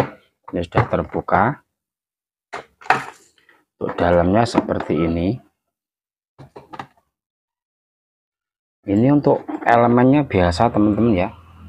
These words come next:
Elemen yang tipis untuk merek Miyako. Ya, kita coba ya. Untuk ini posisi warm.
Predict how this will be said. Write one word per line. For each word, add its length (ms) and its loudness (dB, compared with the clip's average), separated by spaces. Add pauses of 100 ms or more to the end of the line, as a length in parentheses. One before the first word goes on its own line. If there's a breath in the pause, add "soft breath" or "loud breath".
(140)
Elemen 480 2
yang 160 -2
tipis 480 -6
untuk 400 -4
merek 320 -4
Miyako. 640 -2 (4000)
Ya, 160 -2 (240)
kita 320 0
coba 200 2 (120)
ya. 120 -2 (280)
Untuk 400 -4 (420)
ini 160 0
posisi 480 0
warm. 400 2